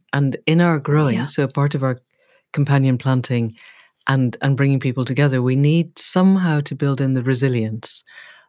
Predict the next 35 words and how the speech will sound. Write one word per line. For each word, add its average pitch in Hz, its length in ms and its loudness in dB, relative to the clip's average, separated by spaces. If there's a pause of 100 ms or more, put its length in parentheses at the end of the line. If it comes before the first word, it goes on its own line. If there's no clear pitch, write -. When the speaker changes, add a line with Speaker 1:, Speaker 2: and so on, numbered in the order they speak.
(100)
Speaker 1:
of 123 520 0
let's 147 240 -2
collect 180 420 0
water 156 360 0
when 131 180 0
it's - 220 -8 (180)
absolutely 127 920 -4 (300)
bucketing 135 540 -4 (880)
so - 200 6
that 170 120 6
we 160 100 6
can 151 180 2
use 151 240 4
it 139 200 0
for 147 100 -2
the 156 80 2
long 185 300 4
periods 180 420 2
of 120 80 -2
drought 139 320 0
when 127 140 0
it - 140 -2
doesn't 226 340 0
feel 240 200 0
like 262 200 -2
drought 123 260 -2
out 123 160 -2
there 127 140 0
at - 80 -4
the 131 60 -2
moment 123 280 -2
because 127 260 -4
it's - 140 -8
grey 127 260 -2
and 120 200 0